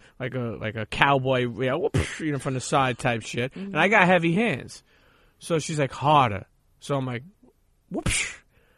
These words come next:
And then she's like, "Harder." So I give her like a, I'm like, "Okay, this bitch want me to fucking hurt her." So I'm like, so I, ho-, so every time I hit her and I let loose of my, mi-, like, like,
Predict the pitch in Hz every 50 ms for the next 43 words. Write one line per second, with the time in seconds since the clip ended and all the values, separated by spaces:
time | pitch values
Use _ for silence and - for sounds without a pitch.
0 | _ _ _ - 131 139 147 139 - 151 151 151 143 131 - - - - - 151
1 | 175 190 185 170 143 110 92 92 - _ _ _ _ _ _ _ _ _ - -
2 | 147 139 131 147 147 135 165 156 147 139 131 127 127 123 127 123 113 - - -
3 | - _ - 190 180 160 170 175 165 160 143 160 196 - - 147 - - 127 120
4 | 120 123 123 117 117 _ - 139 - - 127 - 95 123 202 269 247 214 - -
5 | 214 - 190 185 208 - _ _ 196 202 _ - 185 170 156 147 139 143 - -
6 | _ - - 180 170 165 - - 120 156 185 - 180 - - 214 190 - _ -
7 | - 180 226 240 294 226 - 240 247 233 214 196 170 143 117 139 202 208 156 120
8 | 110 101 98 _ _ _ _ - _ _ 147 143 139 139 156 156 185 185 - 151
9 | 165 185 196 185 - - - 156 147 147 143 127 127 127 123 127 135 143 _ -
10 | 135 127 120 - 143 135 127 120